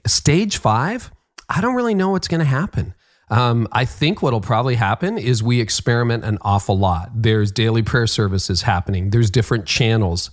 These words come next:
that leaders are going into. And, uh, I'm getting text messages almost every day. It's like, "Well, how much production do I need? And, you know, what about lights and microphones?" I think a microphone's really important. Um, if people can't hear you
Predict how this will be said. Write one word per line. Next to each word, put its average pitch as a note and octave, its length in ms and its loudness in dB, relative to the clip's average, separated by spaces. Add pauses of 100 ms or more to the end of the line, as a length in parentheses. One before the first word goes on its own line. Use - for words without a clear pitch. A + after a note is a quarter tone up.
(280)
that A2 200 -2
leaders G#2+ 320 2
are A2 60 2
going G#2 360 4
into. F#2+ 500 2 (360)
And, A#2+ 440 2
uh, A2 160 2
I'm B2+ 120 0
getting A#2 340 0
text - 280 -4
messages G#2 480 2
almost G#2+ 320 2
every G#2 220 0
day. G2+ 200 2
It's F#2+ 160 0
like, G2 160 2
"Well, G#2 100 2
how C3 80 4
much C#3+ 180 0
production C3 460 0
do C3 180 2
I B2+ 80 0
need? B2 460 2
And, G2+ 120 2
you G#2 60 2
know, G#2+ 80 4
what A#2+ 160 4
about A#2+ 180 0
lights A2+ 380 -2
and G2+ 100 0
microphones?" G#2+ 640 0
I - 80 -2
think C4+ 140 0
a - 40 0
microphone's A#2+ 640 2
really A2 220 2
important. A#2 640 0 (400)
Um, F#2 340 2 (160)
if G#2+ 120 4
people A#2 200 4
can't G2+ 280 2
hear D3 220 2
you E3 280 2